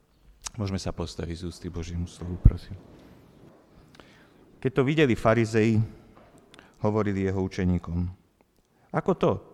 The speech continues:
že váš učiteľ jedáva s mýtnikmi a hriešnikmi?“ On to počul a povedal:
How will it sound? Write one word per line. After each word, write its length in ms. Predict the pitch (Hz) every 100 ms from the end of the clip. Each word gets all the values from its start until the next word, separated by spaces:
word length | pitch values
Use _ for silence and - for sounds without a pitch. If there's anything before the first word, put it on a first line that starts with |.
| - _ _ _ - - - - - -
že 160 | 117
váš 160 | 107 101
učiteľ 480 | 113 - 104 107 107
jedáva 320 | 101 101 95
s 160 | 92 98
mýtnikmi 640 | 98 - 98 90 95 92
a 80 | 90
hriešnikmi?“ 720 | 92 85 - 87 - 87 90 _ _ _ _ _ - - - - - - - - -
On 160 | 131
to 80 | 123
počul 400 | 110 117 - 120
a 80 | 98
povedal: 640 | - 101 95 85 80 95